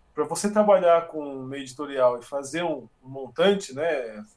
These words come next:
enfim, ganhar dinheiro pra pagar as contas, é,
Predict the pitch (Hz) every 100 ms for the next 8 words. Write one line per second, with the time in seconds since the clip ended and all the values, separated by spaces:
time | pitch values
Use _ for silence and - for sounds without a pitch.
0 | _ _ - 466 - - _ - 131 156
1 | 120 - _ _ - 139 165 165 156 156
2 | 147 135 131 127 190 214 214 - 165 180
3 | 202 202 180 170